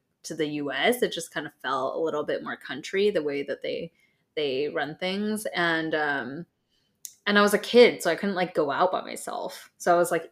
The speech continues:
in the house and, like, beholden to whatever the adults were doing. And also, uh, I'm highly allergic to mosquitoes, so I just, like, hated it because it was mosquito season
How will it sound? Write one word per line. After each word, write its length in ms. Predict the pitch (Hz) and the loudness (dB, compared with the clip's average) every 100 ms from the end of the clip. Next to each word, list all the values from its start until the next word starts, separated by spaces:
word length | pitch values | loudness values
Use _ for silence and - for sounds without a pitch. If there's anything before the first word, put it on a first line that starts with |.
| - | -10
in 80 | 180 | -8
the 340 | 147 - 180 | -8 -8 -4
house 260 | 135 147 160 | -4 -6 -8
and, 100 | 131 | -10
like, 160 | 127 | -10
beholden 580 | 151 170 160 156 143 143 | -4 0 0 -2 -6 -8
to 120 | - | -10
whatever 280 | 139 135 139 | -10 -8 -10
the 120 | 139 | -10
adults 400 | - - - - | -12 -10 -10 -8
were 100 | 180 | -4
doing. 420 | 175 202 226 247 254 - - - - | -2 -2 0 -2 -2 -6 -20 -12 0
And 200 | 180 - | 0 2
also, 760 | 185 190 190 202 190 185 185 | 2 2 2 4 4 6 4
uh, 480 | - - 160 156 151 - | 4 0 2 2 0 0
I'm 320 | 160 165 175 | 0 0 -2
highly 420 | 180 160 160 175 | -2 0 0 0
allergic 440 | 165 151 151 156 | 0 -2 -4 -8
to 100 | - | -10
mosquitoes, 840 | 170 - - - - 180 190 208 202 | -10 -8 -10 -10 -4 -2 0 -2 -2
so 120 | 156 | 0
I 100 | 160 | 0
just, 160 | 175 | 0
like, 140 | 214 202 | -4 -4
hated 480 | - 143 143 165 180 | -6 -4 -2 -2 2
it 240 | 208 226 | 2 2
because 540 | 208 - 160 151 151 156 - _ - - _ _ _ - | 0 2 2 4 0 -2 -8 _ -20 -20 _ _ _ 2
it 140 | 175 | 4
was 680 | 170 - _ - - - - _ _ | 4 -4 _ -18 -16 -18 -20 _ _
mosquito 760 | 180 160 - 160 151 147 143 131 | -12 -10 -6 -4 -2 -2 -4 -6
season 520 | 165 156 - - - | -8 -10 -10 -12 -12